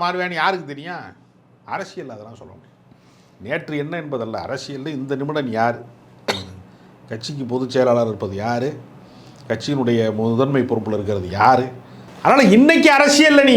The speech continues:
யாருங்கிறது தான் கணக்கே தவிர நேத்து அரசியல்ல யாரா இருந்தாங்கிறது கணக்கு இல்ல. இப்ப நீங்க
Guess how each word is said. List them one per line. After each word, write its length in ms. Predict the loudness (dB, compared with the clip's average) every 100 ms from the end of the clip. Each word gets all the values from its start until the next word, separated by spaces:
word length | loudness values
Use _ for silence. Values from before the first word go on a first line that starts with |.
| 8
யாருங்கிறது 460 | 6 6 6 6 6
தான் 120 | 6
கணக்கே 280 | 4 4 4 6
தவிர 200 | 6 6 6 4 0 -8 -20 -20 -20 -20 -20 -20 -6 2
நேத்து 260 | 4 6 6
அரசியல்ல 420 | 6 4 6 6 6
யாரா 180 | 6 4
இருந்தாங்கிறது 420 | 4 2 0 0 0
கணக்கு 220 | -2 -4 -10
இல்ல. 100 | -16 -20 _ _ _
இப்ப 160 | -14
நீங்க 120 | -10